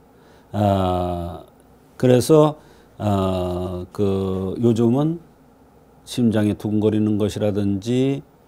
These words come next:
아, 이런 것이 없어서 마음이 편안했고, 아, 여-, 면열과 여드름이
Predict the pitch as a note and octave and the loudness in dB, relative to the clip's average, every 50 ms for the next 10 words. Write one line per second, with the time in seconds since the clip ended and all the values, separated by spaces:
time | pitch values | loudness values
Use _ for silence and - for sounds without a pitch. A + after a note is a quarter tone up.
0 | _ - - - G2+ G2 F#2+ F#2 F#2 G2+ A#2+ A#2 A#2 A2+ A2 G2+ G#2+ G#2 - - | _ -20 -14 -8 -6 -4 -4 -4 -4 -4 -2 -2 -2 -2 -2 -2 -4 -6 -8 -10
1 | A#2+ - - - A#2 A2 G2 - - - E3 D#3+ D#3 - G#2+ G2+ G#2+ A2 A2 A2+ | -10 -8 -6 -4 -4 -4 -6 -6 -6 -4 -2 -2 -2 -2 -2 0 2 2 2 2
2 | A2+ G#2 - - - E3+ E3 E3 D3 B2 G2+ F2 - - - E2 E2+ F#2+ A#2 D3 | 0 -2 -2 -4 -2 2 2 4 4 2 0 -2 -4 -8 -8 -6 -2 0 2 2
3 | F3+ A3+ - - - - - - - - - - _ - - F#2+ G2 F#2+ F#2+ F#2+ | 2 2 0 -6 -18 -20 -20 -20 -20 -20 -20 -20 _ -8 -4 0 2 2 2 2
4 | G2 F#2+ F#2 F#2 F#2 F#2 F#2 F#2 F#2 F#2 F#2 F2+ F2+ F#2 F2+ F2+ F2 - A#1+ D2 | 2 0 0 0 -2 -2 -2 -2 -4 -4 -4 -6 -6 -6 -8 -10 -12 -14 -10 -6
5 | G#2 G#2 A2 A#2+ - - - A#2+ A#2+ B2+ C#3 D3+ F3 F#3+ F#3 F#3+ F3 D#3 C#3+ B2 | -2 0 2 2 0 0 2 6 8 8 8 10 10 10 10 8 6 6 6 6
6 | A#2 G#2 G2+ G2 G#2+ G2 A2+ A#2 B2 D3 F3 F3+ F3 | 6 6 4 2 0 0 2 2 2 2 2 2 0